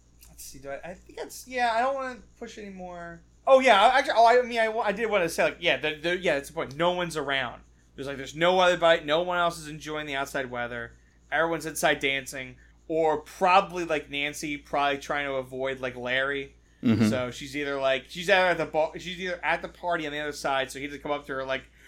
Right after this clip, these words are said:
Speaker 1: "Uh, maybe you could, like, uh, outbid me for the ladies?" And she's like, No, Larry, you,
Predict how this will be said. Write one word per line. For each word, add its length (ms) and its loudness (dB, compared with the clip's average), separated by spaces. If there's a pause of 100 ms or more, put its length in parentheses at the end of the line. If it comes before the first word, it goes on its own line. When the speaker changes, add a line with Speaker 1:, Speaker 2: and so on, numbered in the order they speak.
(200)
Speaker 1:
"Uh, 400 -2
maybe 240 -2
you 140 -2
could, 140 -10
like, 240 -4
uh, 340 4
outbid 480 6
me 240 -2
for 140 -8
the 100 -2
ladies?" 460 0
And 80 -10
she's 140 -10
like, 140 -8 (180)
No, 300 2
Larry, 300 -4
you, 120 -10